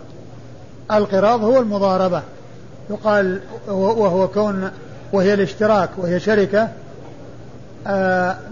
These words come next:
بين طرفين، أحدهما يعمل والثاني يمول، يدفع رأس مال، ي-، بحيث يبيع العامل ويشتري، وما حصل من ربح فهو بينهما على النسبة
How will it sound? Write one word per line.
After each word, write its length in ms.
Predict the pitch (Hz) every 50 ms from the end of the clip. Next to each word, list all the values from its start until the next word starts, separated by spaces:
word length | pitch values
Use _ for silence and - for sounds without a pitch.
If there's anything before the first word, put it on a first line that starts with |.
| 190
بين 240 | 214 220 220 208 202
طرفين، 600 | - 220 214 208 185 143 185 208 240 240 240 233
أحدهما 760 | 202 170 185 208 208 220 196 180 208 202 202 196 185 180 175
يعمل 540 | 175 180 214 226 202 214 226 233 247 262 262 - - - - - - - - -
والثاني 760 | 214 208 - - 196 214 226 220 226 220 220 220 220 233 285 - - - - - - - - - - -
يمول، 600 | 202 196 202 220 220 202 180 180 185 190 190 214 - - - - - - - - - 190
يدفع 600 | 196 214 220 180 165 170 190 185 196 190 185 185 175 - - -
رأس 320 | 208 220 214 214 185 -
مال، 340 | 190 185 196 202 190 165 127 - - - - - - - - - - - - - - - - - - - - - - - - - - - - - - 175 170
ي-، 240 | 180 196 208 202 185
بحيث 460 | 175 180 175 131 208 220 208 165 156
يبيع 440 | 180 180 170 208 226 214 190 165 180
العامل 680 | 170 165 160 196 214 214 208 214 226 240 247 240 240 170
ويشتري، 640 | 175 180 185 185 170 - - 208 220 233 254 262 262 - - - - - - - - -
وما 240 | - 220 240 240 220
حصل 300 | - 208 226 - 220 214
من 140 | 202 196 196
ربح 280 | 202 226 247 214 185 214
فهو 280 | 202 233 226 214 214
بينهما 440 | 202 208 214 226 226 214 240 247 240
على 200 | 202 202 214 214
النسبة 440 | 220 233 269 254 - 190 202 196